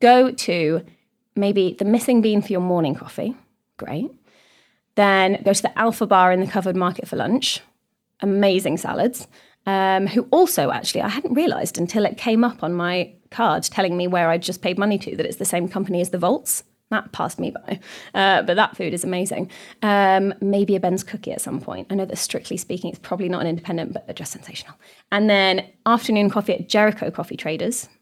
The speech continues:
when you're on your way to us, obviously, and probably come via Sanders of Oxford. I love just going into that shop and just going through the prints of Oxford and the county, and they've got some lovely,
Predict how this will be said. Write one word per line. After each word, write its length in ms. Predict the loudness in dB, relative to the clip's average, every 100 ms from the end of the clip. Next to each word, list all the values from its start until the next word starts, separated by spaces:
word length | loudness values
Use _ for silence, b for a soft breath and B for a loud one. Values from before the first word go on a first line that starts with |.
| _ _
when 140 | -6 -4
you're 120 | 0
on 140 | 0 2
your 80 | 2
way 100 | 0
to 140 | -4
us, 200 | -6 -6 -6
obviously, 540 | -6 -6 -6 -6 -8 B B B
and 160 | -4
probably 460 | 0 2 4 2 2
come 240 | 0 2
via 200 | 4 2
Sanders 380 | 0 0 0 0
of 80 | 0
Oxford. 480 | -2 -2 0 0 -2 b b b
I 40 | 2
love 500 | 4 6 6 4 2
just 180 | -6 -2
going 280 | 0 0 0
into 220 | -2 -2
that 160 | -2 0
shop 200 | -4 -2
and 160 | -2 0
just 360 | -2 -2 -4 -6 -4
going 260 | 0 0 -2
through 240 | -4 -2
the 80 | -2
prints 400 | -4 -4 -4 -4
of 80 | -4
Oxford 640 | -4 -4 -4 0 0 0 -4 B B B
and 120 | -6
the 40 |
county, 540 | -6 -4 -4 -4 -4 -2
and 100 | -2
they've 80 | -4
got 140 | -6
some 140 | -4 0
lovely, 540 | 0 0 -2 -2 -4